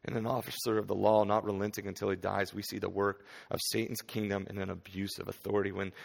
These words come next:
we see Christian Cooper, an avid birder, simply asking a woman to leash her dog in a park, and her response is to call nine one one and act like he was attacking, attacking her, we see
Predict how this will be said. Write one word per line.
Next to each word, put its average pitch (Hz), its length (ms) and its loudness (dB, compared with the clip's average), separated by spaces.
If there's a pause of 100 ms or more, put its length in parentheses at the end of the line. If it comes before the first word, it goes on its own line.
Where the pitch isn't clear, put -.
(160)
we 117 140 4
see 127 260 4
Christian 131 460 4
Cooper, 120 520 6 (160)
an 135 140 6
avid 127 400 8
birder, 139 240 12 (120)
simply 143 340 8
asking 131 320 8
a - 20 2
woman 127 220 4
to 120 80 8
leash 120 240 4
her 123 100 4
dog 117 340 8
in 120 60 2
a 117 80 4
park, 120 400 6
and 107 100 -4
her 117 140 2
response 117 540 0 (520)
is 127 120 4
to - 120 4
call 147 280 10
nine 135 320 4
one 135 220 6
one 127 400 4 (200)
and 131 160 6
act 147 280 6
like 135 120 6
he 139 100 2
was 123 120 4
attacking, 131 640 0 (100)
attacking 143 540 2
her, 151 300 2 (320)
we 170 160 8 (100)
see 208 160 8